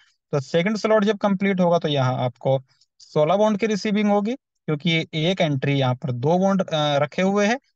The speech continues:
तो आठ एंट्री आपको प्रॉफिट में आएंगे, तो आठ दूनी सोलह बॉन्ड आपको इनकम में आएंगे। तो सोलह बॉन्ड आपने कमाए, अगले स्लॉट में आपने छह बॉन्ड लगा दिए, दस बॉन्ड कमाए। तो इस तरह से हम यहाँ से कमा के यहीं पे इन्वेस्टमेंट करते चले जाएं तो न-, रिस्क फ्री आप कॉन्सेप्ट कर सकते हैं।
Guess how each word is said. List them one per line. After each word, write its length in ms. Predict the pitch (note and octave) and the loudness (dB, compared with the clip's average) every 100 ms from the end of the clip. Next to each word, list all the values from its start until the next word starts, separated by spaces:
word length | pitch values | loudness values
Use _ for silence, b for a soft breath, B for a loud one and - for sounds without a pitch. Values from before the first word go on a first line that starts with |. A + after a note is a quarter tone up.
| _ | _
तो 140 | D3+ - | -6 -4
आठ 320 | D3 D#3+ G3+ F3+ C#3+ - - | -2 0 0 -4 -8 -14 -4
एंट्री 300 | C#3 C3+ C#3 | -2 0 0
आपको 280 | C3 - C#3 | 0 -2 -8
प्रॉफिट 320 | C3 B2+ B2+ | -6 -4 -2
में 140 | C3 | -2
आएंगे, 300 | B2+ E3 F#3 | 0 0 0
तो 100 | F#3 | 2
आठ 140 | D3 C3 | 0 0
दूनी 200 | C3 C3 | 0 -4
सोलह 280 | - B2+ B2+ | -2 -2 0
बॉन्ड 200 | B2+ B2 | 0 -2
आपको 240 | A#2 B2+ | -4 -4
इनकम 300 | B2 C3 D3+ | -4 -2 0
में 80 | F#3 | 0
आएंगे। 240 | F#3+ G3 - b b b _ | 0 -2 -6 b b b _
तो 80 | D#3 | -4
सोलह 340 | C#3 F3+ F#3 G#3 | -2 2 4 4
बॉन्ड 220 | G#3+ G#3+ | 4 2
आपने 220 | G#3+ G#3+ | 2 2
कमाए, 320 | G#3 G3+ A#3+ - - | 4 4 2 2 0
अगले 320 | C#3+ D3+ G3 | 2 4 2
स्लॉट 300 | F#3+ F3 E3 | 2 2 2
में 120 | E3 | 2
आपने 320 | D#3 D#3 D3+ C#3 _ | 2 2 0 -2 _
छह 220 | - F#3 | -2 2
बॉन्ड 200 | F#3+ G3+ | 4 4
लगा 220 | G3 F#3+ | 4 4
दिए, 140 | G3 G#3+ | 2 2
दस 260 | D3 C3 | 0 -2
बॉन्ड 220 | B2 A#2 A#2+ | -2 -6 -4
कमाए। 320 | B2 A#2+ C3 b b _ | -4 -4 -6 b b _
तो 100 | F#3 - | -8 -2
इस 160 | A#3+ - | -2 2
तरह 220 | A#3 G#3 | 2 4
से 160 | F3 | 4
हम 280 | G#3+ G3+ A3 | 4 4 4
यहाँ 280 | F#3+ D#3 F#3+ | 4 4 2
से 140 | F#3 | 2
कमा 320 | G#3+ F3+ E3 F3 | 2 2 4 2
के 100 | G3+ | 2
यहीं 300 | D#3 D3 F#3 | 2 2 2
पे 120 | G3+ | 2
इन्वेस्टमेंट 460 | F#3 E3+ - D3+ | 4 2 2 -2
करते 280 | C#3+ B2+ C3 | 0 -2 -2
चले 260 | A#2 B2 A#2+ | -4 -4 0
जाएं 240 | D3 G#3+ - b b _ - | 2 0 -2 b b _ -2
तो 100 | D3+ | 2
न-, 260 | C#3 C3+ D3 | 4 4 4
रिस्क 540 | C#3 B2+ D3 G#3 G#3 | 4 4 2 2 -2
फ्री 320 | F3+ - A3+ | -2 0 2
आप 240 | G#3 E3+ - | 4 2 2
कॉन्सेप्ट 460 | D3 C3+ C#3+ C3 | 0 0 0 -4
कर 220 | - F3+ | 0 0
सकते 420 | F#3+ F#3+ - _ F3 | 2 -2 -2 _ 2
हैं। 220 | E3+ | 2